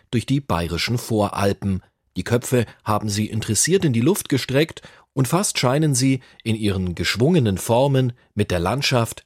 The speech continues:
den Pflanzen, den Bergen im Hintergrund zu verschmelzen. Ein echtes Naturidyll mit typischer Franz-Marc-Botschaft,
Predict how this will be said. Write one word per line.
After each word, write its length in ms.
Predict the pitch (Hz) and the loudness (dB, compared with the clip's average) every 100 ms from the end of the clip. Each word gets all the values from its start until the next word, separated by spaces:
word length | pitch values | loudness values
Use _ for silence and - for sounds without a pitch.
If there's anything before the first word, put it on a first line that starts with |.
| _ | _
den 120 | 120 | -4
Pflanzen, 600 | 117 143 139 185 - 160 - _ - | -2 -2 -2 -4 -2 -2 -4 _ -2
den 140 | 107 | 0
Bergen 380 | 107 123 208 170 | 2 0 0 0
im 100 | 101 | 2
Hintergrund 640 | 107 143 127 107 107 101 - _ | 2 2 2 2 0 0 -6 _
zu 140 | - 107 | -4 -2
verschmelzen. 760 | 127 139 131 87 - - 82 - _ _ _ | -2 -2 -2 -2 -2 -4 -4 -16 _ _ _
Ein 280 | - 87 87 - | -6 -4 -4 -2
echtes 340 | 120 - 143 | -4 -2 -2
Naturidyll 760 | 147 147 196 185 139 131 127 110 - _ | 0 0 0 2 2 4 4 4 -2 _
mit 160 | 175 175 | -6 -2
typischer 480 | - 127 107 - 95 | 0 2 0 0 -2
Franz-Marc-Botschaft, 1300 | - 131 135 127 117 117 - 107 101 - 101 - | 0 0 0 0 0 0 0 0 2 2 0 -2